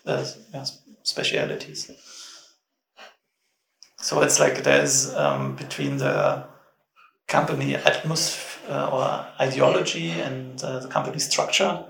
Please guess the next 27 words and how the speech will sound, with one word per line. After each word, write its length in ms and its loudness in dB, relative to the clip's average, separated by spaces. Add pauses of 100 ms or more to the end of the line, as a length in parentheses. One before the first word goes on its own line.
how 120 -4
the 100 -8
company 220 -6
structures 420 0
and 300 -2
how 640 2 (840)
the 100 -2
legal 220 0
foundation 520 4
of 120 -4
a 140 0
workers' 340 2
council, 500 -2 (280)
there 160 2
are 480 2 (720)
huge 360 -4
discrepancies, 840 -4
a 100 0
local 500 0
compa-, 680 -8
a 160 -2
local 240 4
council 540 2
and 140 -4
a 40 -2
global 420 -2
company. 440 -6